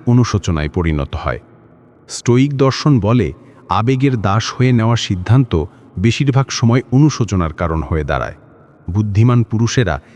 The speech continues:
এই ভাবনাকে নিজের জীবনে ধারণ করেন। তারা জানেন আবেগ ক্ষণিকের,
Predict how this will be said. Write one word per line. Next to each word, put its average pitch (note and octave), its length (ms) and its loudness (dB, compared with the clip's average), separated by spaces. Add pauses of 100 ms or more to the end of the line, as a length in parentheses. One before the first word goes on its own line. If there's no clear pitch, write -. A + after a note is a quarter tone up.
(180)
এই B2+ 180 4
ভাবনাকে A2 480 0
নিজের G2 340 0
জীবনে F2+ 380 0
ধারণ C#2+ 300 -4
করেন। A#1+ 380 -8 (560)
তারা B2+ 200 2
জানেন B2+ 400 4 (360)
আবেগ A#2 260 0 (120)
ক্ষণিকের, C3 480 2